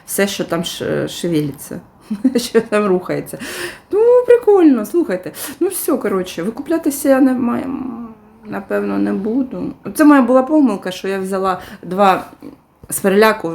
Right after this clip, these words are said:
по три віли, я взяла дві, дві тих, два клінса. Нафіга, от нафіга с-, може, викупи-, викупитися?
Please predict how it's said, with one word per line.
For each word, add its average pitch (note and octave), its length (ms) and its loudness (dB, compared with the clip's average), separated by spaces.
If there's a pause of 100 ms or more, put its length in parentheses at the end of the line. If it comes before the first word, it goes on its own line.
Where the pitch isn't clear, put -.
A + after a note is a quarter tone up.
(120)
по E3+ 80 -16
три F3+ 200 -4
віли, G3+ 320 0
я D#3+ 100 -2
взяла F3 460 -2 (1400)
дві, E3 640 -2 (1900)
дві D#3 220 -8
тих, - 460 -16 (380)
два F3 200 -4
клінса. D#3+ 560 -2
Нафіга, F3 400 -4
от D#3 140 -8
нафіга F3+ 240 -8
с-, - 160 -16 (760)
може, G#3 180 0
викупи-, C4+ 460 0
викупитися? - 760 -12